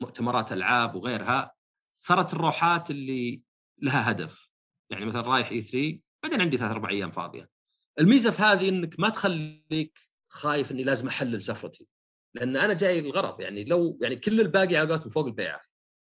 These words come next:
فاكتشفت إن هذه يمكن أريح السفرات، السفرة اللي مو بلازم تروح تسوي، رح و-، وريح بس. يعني الزين بالسفر عندي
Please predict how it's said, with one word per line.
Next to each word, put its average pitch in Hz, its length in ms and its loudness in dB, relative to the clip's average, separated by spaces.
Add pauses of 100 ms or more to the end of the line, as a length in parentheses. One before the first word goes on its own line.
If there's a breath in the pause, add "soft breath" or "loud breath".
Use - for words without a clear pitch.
(140)
فاكتشفت 110 1500 -2
إن 196 120 0
هذه 202 240 6
يمكن 185 320 0
أريح 208 260 2
السفرات، - 560 -6
السفرة 233 340 -2
اللي 185 140 0
مو 240 120 -2
بلازم 220 280 0
تروح 139 180 -4
تسوي، 101 520 -2
رح 240 260 0
و-، 165 340 -2 (240)
وريح 175 380 0
بس. 160 360 -6
يعني 110 300 -8
الزين 151 260 2
بالسفر 175 380 -4
عندي 185 420 -4